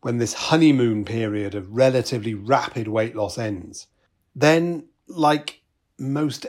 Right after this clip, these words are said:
everything in my life, it's just gonna come down to me. I will return to this podcast in the future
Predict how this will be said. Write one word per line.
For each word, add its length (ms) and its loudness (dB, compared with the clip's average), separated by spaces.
everything 400 0
in 80 -2
my 140 -2
life, 360 -8
it's 180 -16
just 320 -2
gonna 160 2
come 240 -4
down 240 -4
to 100 -10
me. 520 -4
I 60 0
will 220 8
return 360 6
to 80 -4
this 140 -4
podcast 560 -6
in 220 -4
the 80 -2
future 480 -6